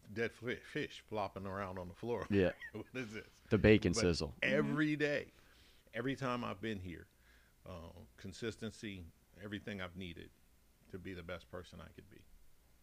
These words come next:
Speaker 2: Love it. Love it. Now take it one step further. Somebody that's in your position, call it seven to eight months ago, right?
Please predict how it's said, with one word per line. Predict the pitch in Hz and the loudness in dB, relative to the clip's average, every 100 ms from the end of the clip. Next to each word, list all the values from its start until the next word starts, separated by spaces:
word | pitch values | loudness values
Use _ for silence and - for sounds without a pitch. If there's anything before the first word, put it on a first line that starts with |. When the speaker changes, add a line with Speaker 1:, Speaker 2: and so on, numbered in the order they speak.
| - | -6
Speaker 2:
Love | 62 | -6
it. | - - - _ | -8 -14 -20 _
Love | 82 78 | -2 -2
it. | - - | -4 -4
Now | 87 87 | 0 2
take | 120 104 | 4 4
it | 92 76 | 4 0
one | 98 104 | 0 0
step | 98 104 - - | 4 4 4 4
further. | 117 101 78 78 | 6 6 4 -2
Somebody | - 104 101 104 95 | 0 2 4 4 4
that's | 95 95 | 2 2
in | 92 | 4
your | 92 | 4
position, | 85 92 90 87 87 82 - - - - - - | 4 4 4 4 2 0 -4 -16 -20 -20 -20 0
call | 90 87 | 6 6
it | 82 - - - - | 6 0 -14 -20 -12
seven | - - 95 90 | -2 4 6 4
to | 90 92 | 2 2
eight | 92 82 | 2 4
months | 80 76 - | 2 2 0
ago, | 67 57 - - - - | -2 -4 -10 -20 -18 0
right? | 80 85 | 4 4